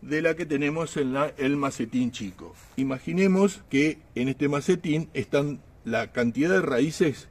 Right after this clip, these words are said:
todas envueltas, tipo un rulo, un rodete, no sé cómo llamarlo,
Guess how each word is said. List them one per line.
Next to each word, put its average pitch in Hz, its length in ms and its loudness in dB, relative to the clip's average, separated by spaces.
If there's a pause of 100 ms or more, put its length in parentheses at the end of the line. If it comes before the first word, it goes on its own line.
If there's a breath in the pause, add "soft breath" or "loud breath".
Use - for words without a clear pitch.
(920 loud breath)
todas 185 380 2
envueltas, 120 760 2 (100)
tipo 127 260 2
un 98 760 -4
rulo, 143 420 6
un 117 160 0
rodete, 113 640 2
no 98 120 -6
sé 117 180 -2
cómo 117 200 -2
llamarlo, 160 600 2